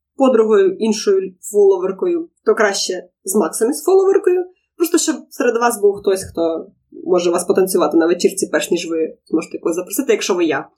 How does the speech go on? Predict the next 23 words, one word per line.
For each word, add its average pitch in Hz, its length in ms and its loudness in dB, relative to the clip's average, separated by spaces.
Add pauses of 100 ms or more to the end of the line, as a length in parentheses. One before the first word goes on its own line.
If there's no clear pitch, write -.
(480)
Бо 285 60 4
мені, 302 360 6
типу, 302 220 2
складно 233 540 2
людей 202 340 2
запрошувати. 190 640 -2
Досі 226 320 2
складно, 262 460 -2
досі 208 240 0
це 208 140 -2
біль. 180 240 -4 (1300)
Я 269 500 0
терпіти 285 500 0
не 247 140 4
можу 220 340 2
великі 190 480 2
компанії, 185 880 2
коли 196 260 2
їде 196 260 0
прям 196 220 -2
цілий 185 260 -2
натовп. 285 500 0
Я, 214 360 2